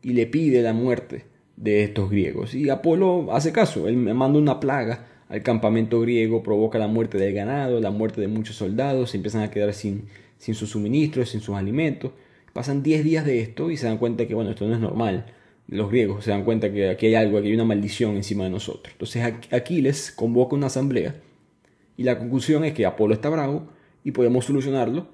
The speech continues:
si devolvemos a Criseida. Entonces Aquiles le dice al rey Agamenón, "Devuelve a Criseida y que tú debiste haber aceptado esa oferta de, del padre y terminamos con este sufrimiento y podemos volver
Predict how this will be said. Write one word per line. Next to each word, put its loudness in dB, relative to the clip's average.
si 0
devolvemos 4
a -4
Criseida. -4
Entonces -6
Aquiles -2
le -2
dice 0
al 0
rey 4
Agamenón, 0
"Devuelve 4
a 0
Criseida -2
y -6
que -2
tú 0
debiste 4
haber 6
aceptado 2
esa -2
oferta 0
de, 0
del 0
padre -2
y 0
terminamos 2
con 2
este -2
sufrimiento -2
y 2
podemos 0
volver 4